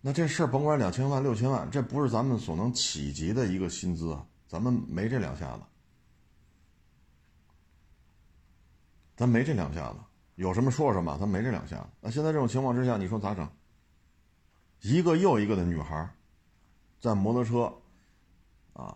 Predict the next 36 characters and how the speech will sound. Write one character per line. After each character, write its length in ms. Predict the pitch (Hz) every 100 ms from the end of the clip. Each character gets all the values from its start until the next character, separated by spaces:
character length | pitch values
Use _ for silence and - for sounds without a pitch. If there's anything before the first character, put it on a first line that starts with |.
| -
怎 160 | - 85
么 80 | 117
有 140 | 104
流 180 | 90 107
量？ 180 | 120 82
说 160 | -
白 180 | 117 95
了 40 | 117
就 80 |
是 60 | 98
薄 180 | 101 113
露 140 | 139
透 160 | 147 127
嘛， 140 | 80 - _ _ _ _ -
啊， 100 | 64
搔 240 | - 131
首 120 | 101
弄 200 | 98 95
姿 160 | 98 127
嘛， 120 | 98 - - _ _ _ _ _ _ _ _ _ _ _ _ _ _ _ _ _
然 220 | - 90 110
后 160 | 82
一 180 | 90 120
个 180 | 147 104
一 100 | 98
个 100 | 92
的 80 | 82
女 100 | 71
孩 120 | 80
儿 80 | 82
死 260 | - 65
在 100 | 50
这 80 | 78
条 200 | 78 64
路 180 | 76
上。 80 | -